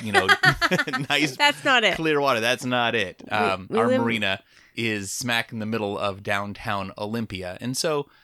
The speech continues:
Speaker 1: there is the late night downtown, uh, laundromat crowd, and it's, it's different than your daytime crowd.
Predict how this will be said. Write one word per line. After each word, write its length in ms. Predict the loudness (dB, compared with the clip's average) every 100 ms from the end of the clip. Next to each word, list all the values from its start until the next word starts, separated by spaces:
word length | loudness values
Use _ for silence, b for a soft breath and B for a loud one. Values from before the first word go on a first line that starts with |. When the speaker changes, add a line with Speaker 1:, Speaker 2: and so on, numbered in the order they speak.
| b -2
Speaker 1:
there 220 | -2 0
is 200 | -2 -2
the 80 | -2
late 260 | -2 -4
night 300 | -4 -6 -6 -2
downtown, 920 | -2 -2 -6 -6 -4 -4 -4 -8 -10 _ _ _ _
uh, 520 | -2 0 0 -2 -8 -16 _ -12
laundromat 680 | -2 -2 0 -2 -2 -4 -6 _
crowd, 560 | -6 0 2 2 -2 -6 -16 _ _ _ _ _ _ _
and 140 | -4 -4
it's, 340 | -4 -6 -8 -4
it's 220 | -4 -4
different 460 | -4 -2 -4 -6
than 160 | -4 -2
your 140 | -2
daytime 500 | -2 -4 -4 -10 -12
crowd. 380 | -12 -14 -14 -20